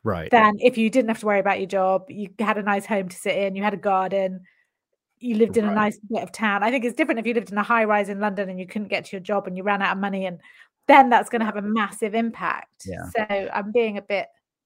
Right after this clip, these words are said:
Speaker 2: watch your privilege, Pimbra, in my comments, 'cause actually for a lot of
Speaker 1: <laughs>
Speaker 2: people, <laughs> it was a, you know, there's a lot more emotional baggage coming out of the
Speaker 1: Well,
Speaker 2: back
Speaker 1: sure,
Speaker 2: end.
Speaker 1: sure. Well, you know, it's interesting because we've seen, um, a, a big boom in,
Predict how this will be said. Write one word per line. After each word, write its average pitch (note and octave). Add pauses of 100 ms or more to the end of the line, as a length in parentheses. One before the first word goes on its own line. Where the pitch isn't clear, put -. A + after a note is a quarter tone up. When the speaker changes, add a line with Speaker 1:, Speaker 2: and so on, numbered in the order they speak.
(420)
Speaker 2:
watch -
your G3
privilege, F3+
Pimbra, F3+ (320)
in F#3
my F3+
comments, F3+
'cause G#3 (100)
actually G3+
for A3+
a A#3
lot A3+
of C3
Speaker 1:
<laughs> -
Speaker 2:
people, C4 (140)
<laughs> -
it G#3+
was G#3+
a, A3
you B3+
know, G3
there's G#3
a G#3+
lot G#3+
more G#3
emotional G3
baggage F3+
coming F3+
out E3
of -
the -
Speaker 1:
Well, D3+
Speaker 2:
back -
Speaker 1:
sure, -
Speaker 2:
end. - (180)
Speaker 1:
sure. A#2 (360)
Well, E3+
you F3
know, C3+
it's A#2
interesting D3+
because A#2
we've A#2
seen, A2
um, G2 (840)
a, A2+
a A2
big G#2+
boom B2+ (100)
in, G#2+